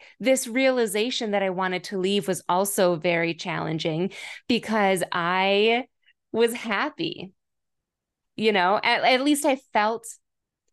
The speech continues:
like I was happy. I thought that I was happy. My ex and I would still joke around daily. We would still, like, have good conversations.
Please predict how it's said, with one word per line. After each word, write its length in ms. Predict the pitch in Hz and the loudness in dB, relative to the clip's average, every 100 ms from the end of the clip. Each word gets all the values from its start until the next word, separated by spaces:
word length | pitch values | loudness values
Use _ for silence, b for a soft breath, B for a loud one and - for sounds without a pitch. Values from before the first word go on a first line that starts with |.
| - | -2
like 220 | 196 196 | -2 0
I 160 | 185 180 | 0 0
was 160 | 175 170 | 0 -2
happy. 340 | 165 - 156 | -8 -4 -4
I 60 | 165 | -4
thought 380 | - 202 202 | -2 -2 0
that 100 | 202 | -2
I 100 | 185 | 0
was 140 | 170 160 | -2 -4
happy. 540 | 165 - - - 180 - _ _ _ _ - | -10 -10 -10 -12 -12 -14 _ _ _ _ -2
My 380 | 190 185 185 190 | 0 2 2 0
ex 260 | 175 175 220 | -4 -4 -2
and 80 | |
I 280 | 208 214 226 | 0 2 0
would 200 | 185 185 | 0 -2
still 560 | - - 196 185 190 190 - | -4 -2 2 2 2 0 -2
joke 380 | - 175 175 | -2 -2 -2
around 500 | 202 175 165 180 202 | -4 -2 -2 -4 -6
daily. 600 | - 170 165 185 226 311 - B B B | -2 0 0 0 0 -2 -6 B B B
We 160 | 214 202 | 2 2
would 180 | 185 | 2
still, 560 | 180 - - 196 180 214 | -4 -8 -2 2 2 2
like, 220 | 226 202 202 | 2 0 -2
have 380 | 185 175 185 - - | -4 -2 -4 -8 -4
good 260 | 165 180 | -2 -2
conversations. 1120 | - 208 190 196 190 165 156 165 220 226 247 | -4 -4 -2 -4 -4 -4 -6 -2 -2 0 -2